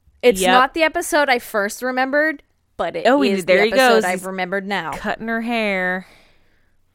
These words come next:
Speaker 1: Ew,
Speaker 2: And he's
Speaker 1: he's
Speaker 2: calling
Speaker 1: calling
Speaker 2: her
Speaker 1: her
Speaker 2: Abby.
Speaker 1: Abby. Her hair has been bleached
Speaker 2: Yes,
Speaker 1: blonde.
Speaker 2: like, more blonde than it was before, for sure. Also, it's worth noting the other thing that we missed while we were talking about Passport to Paris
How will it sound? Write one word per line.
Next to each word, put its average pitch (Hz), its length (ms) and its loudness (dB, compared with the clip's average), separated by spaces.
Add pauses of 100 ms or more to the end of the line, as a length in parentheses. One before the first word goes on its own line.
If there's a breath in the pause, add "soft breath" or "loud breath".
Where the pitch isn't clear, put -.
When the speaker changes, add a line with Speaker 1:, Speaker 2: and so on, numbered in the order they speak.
(500)
Speaker 1:
Ew, 247 260 -8
Speaker 2:
And 240 80 -2
he's 233 100 -2
Speaker 1:
he's 208 80 -10
Speaker 2:
calling 214 240 2
Speaker 1:
calling - 80 -2
Speaker 2:
her 269 120 2
Speaker 1:
her - 140 -10
Speaker 2:
Abby. 180 420 0
Speaker 1:
Abby. 123 680 -8 (640 loud breath)
Her 247 120 -4
hair 254 200 -2
has 277 160 -2
been 247 220 -6
bleached 202 800 -10
Speaker 2:
Yes, 95 480 -6
Speaker 1:
blonde. 170 180 -14
Speaker 2:
like, 165 220 -2
more 185 340 0
blonde 147 340 -4
than 113 80 -8
it 104 80 -8
was 101 220 -8
before, 110 340 -14
for - 140 -16
sure. - 340 -12 (460 loud breath)
Also, 226 420 4
it's 190 160 -4
worth 233 240 0
noting 254 260 -4
the 190 100 -4
other 180 260 -4
thing 214 160 -10
that 196 120 -6
we 165 120 -8
missed 156 320 -10
while 151 140 -4
we 147 60 -6
were 156 120 -8
talking 147 220 -12
about 143 180 -10
Passport 143 400 -12
to - 60 -20
Paris 147 380 -6